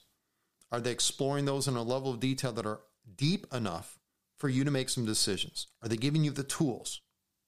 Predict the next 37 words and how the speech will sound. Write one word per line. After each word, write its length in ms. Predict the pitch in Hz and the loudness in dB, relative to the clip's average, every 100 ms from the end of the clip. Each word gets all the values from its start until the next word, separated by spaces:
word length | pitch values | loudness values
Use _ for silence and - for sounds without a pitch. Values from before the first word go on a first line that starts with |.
| _ _ _ _ _ _ _ _ 131 | _ _ _ _ _ _ _ _ -2
And 80 | 131 | 2
in 120 | 151 | 2
that 180 | 160 165 | 2 0
discussion, 480 | 147 - 143 - | 0 0 -2 -2
are 80 | 120 | -2
they, 220 | 113 113 104 - | 0 -2 -4 -4
they 100 | 127 | -4
giving 300 | 123 151 156 | 0 2 2
you 100 | 131 | 2
the 80 | 110 | -2
finite 600 | - - 180 214 135 - | -6 -2 0 0 -2 -4
tools 480 | - 113 101 101 - - - | -8 -6 -2 -2 -2 -8 -12
in 80 | 131 | -4
an 80 | 120 | 0
individual 480 | 123 127 120 107 - | 2 2 0 -2 -2
area? 360 | 110 101 87 - _ _ _ _ _ | -2 -4 -6 -16 _ _ _ _ _
Are 80 | 107 | -2
they 80 | 117 | 0
getting 260 | 139 143 | 2 2
down 160 | 135 127 | 2 0
to 60 | 120 | 0
the 140 | 113 | 0
acre, 360 | 127 139 139 135 | 0 -2 -4 -6
the 60 | 90 | -6
foot 320 | - 143 135 | -2 -2 0
level, 440 | 131 135 139 147 _ _ _ _ | -4 -2 -6 -8 _ _ _ _
the 60 | |
ten 220 | 127 143 131 | -4 0 0
acre 200 | 135 131 | 0 0
level? 280 | 127 127 | -2 -2
Depends 300 | 135 131 151 | -6 -2 -2
on 80 | 143 | 0
the 60 | 135 | 0
scope 280 | - 135 123 | 0 0 -2
of 80 | |
the 40 | 110 | -6
property. 520 | 117 101 98 90 101 | -4 -4 -4 -10 -10